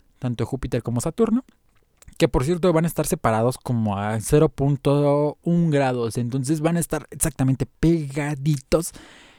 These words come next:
y se van a ver más que hermosos. Espero puedan verse los dos al mismo tiempo dentro de la lente, porque los que han visto o los que tienen telescopios saben que es difícil llegar a apuntarlo y difícil también llegar a visualizar, eh, dos cuerpos celestes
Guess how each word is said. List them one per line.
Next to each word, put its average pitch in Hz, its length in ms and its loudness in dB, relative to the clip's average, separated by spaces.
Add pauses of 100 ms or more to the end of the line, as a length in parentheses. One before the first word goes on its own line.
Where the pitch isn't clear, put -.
y 143 120 -4
se 123 140 2
van 123 120 2
a 120 60 4
ver 117 180 2
más 113 240 0
que - 160 -4
hermosos. 104 580 -2
Espero 156 500 4 (440)
puedan 156 320 4
verse 139 280 2
los 120 160 0
dos 131 160 0
al 143 80 0
mismo 127 260 2
tiempo 123 320 2
dentro 120 220 0
de 113 60 2
la 104 120 0
lente, 151 380 0 (420)
porque 117 280 -4
los 110 180 -2
que 123 100 -6
han 139 160 0
visto 147 360 -4
o 107 160 -4
los 107 140 -4
que 117 80 -8
tienen 156 420 -2 (120)
telescopios 123 520 -2
saben 120 200 -2
que - 120 -6
es 95 80 -8
difícil 117 400 -6
llegar 98 240 0
a 95 40 -4
apuntarlo 175 600 2 (520)
y 180 140 0
difícil 135 360 0
también 110 300 0
llegar 107 300 0
a 107 60 0
visualizar, 107 680 -2 (600)
eh, 113 300 -2
dos 127 260 0
cuerpos 127 420 0
celestes 131 540 -2